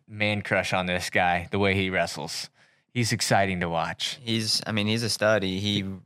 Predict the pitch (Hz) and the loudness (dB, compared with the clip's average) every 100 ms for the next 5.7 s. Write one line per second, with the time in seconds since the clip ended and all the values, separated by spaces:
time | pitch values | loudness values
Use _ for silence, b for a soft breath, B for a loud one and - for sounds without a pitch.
0 | 117 104 98 98 98 101 98 98 98 92 | _ -4 -2 2 2 2 0 0 0 -2
1 | 95 95 92 101 92 104 - 107 98 92 | -2 0 0 -2 -4 -4 -4 -2 0 0
2 | 90 - 107 110 104 - 95 - 98 98 | -2 0 2 4 2 0 -6 -2 -2 0
3 | 98 101 98 98 98 101 98 98 101 113 | -2 0 0 2 2 0 -2 -2 0 2
4 | 160 170 165 214 190 131 120 113 117 120 | 4 6 6 6 6 6 6 6 6 4
5 | 123 98 123 107 101 - | 2 2 4 4 2 -2